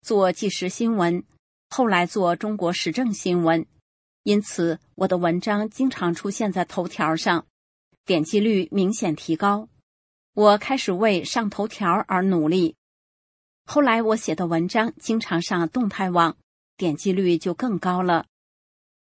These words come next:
看着社交媒体上每个星期排名榜上的排名，心里有一种成功后的满足。二零一四年，由于主编的推荐，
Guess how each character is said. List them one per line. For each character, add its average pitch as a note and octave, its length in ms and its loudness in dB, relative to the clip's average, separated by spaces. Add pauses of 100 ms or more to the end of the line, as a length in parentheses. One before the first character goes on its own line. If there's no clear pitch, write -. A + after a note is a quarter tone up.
看 F#3 180 0
着 D#3 220 0
社 F#3+ 160 -4
交 G3 180 -2
媒 D#3+ 140 -2
体 D#3+ 240 0
上 F3 340 0
每 F#3 160 0
个 - 80 -2
星 C4+ 240 0
期 C4+ 260 -2
排 - 240 -2
名 F3+ 200 2
榜 F3 180 -4
上 G3 160 -4
的 F3+ 80 0
排 E3+ 280 -4
名， F3+ 340 0 (500)
心 G3+ 300 2
里 F3 260 4
有 F3+ 160 0
一 G3 80 -2
种 E3+ 260 0
成 D#3+ 280 -2
功 G3+ 200 0
后 G#3 220 -2
的 F#3+ 100 0
满 E3 240 -2
足。 F3 360 -2 (1000)
二 C4 140 4
零 A#3 260 2
一 B3 100 0
四 C#4 220 -2
年， F3 400 2 (280)
由 F#3+ 180 2
于 G3 120 4
主 F#3+ 160 0
编 G#3 220 0
的 A3+ 140 0
推 F#3+ 240 -4
荐， F#3 400 -2